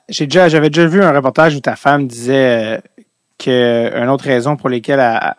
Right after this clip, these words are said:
elle voudrait peut-être pas les garder jusqu'à dix-huit ans, c'est, elle dit, on,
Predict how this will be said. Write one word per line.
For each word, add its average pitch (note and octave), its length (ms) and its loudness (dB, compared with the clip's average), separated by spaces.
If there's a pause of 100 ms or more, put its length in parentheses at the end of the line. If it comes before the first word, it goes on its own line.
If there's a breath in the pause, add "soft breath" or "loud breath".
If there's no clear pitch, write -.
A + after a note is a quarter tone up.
(140)
elle B2 100 -6
voudrait B2+ 220 -4
peut-être B2+ 180 -8
pas - 80 -2
les D3+ 120 0
garder B2+ 180 0
jusqu'à C3 260 -2
dix-huit A#2+ 320 -8
ans, D3 140 0
c'est, C3+ 140 -8
elle A#2 140 -2
dit, A#2+ 120 -6
on, C3 160 -2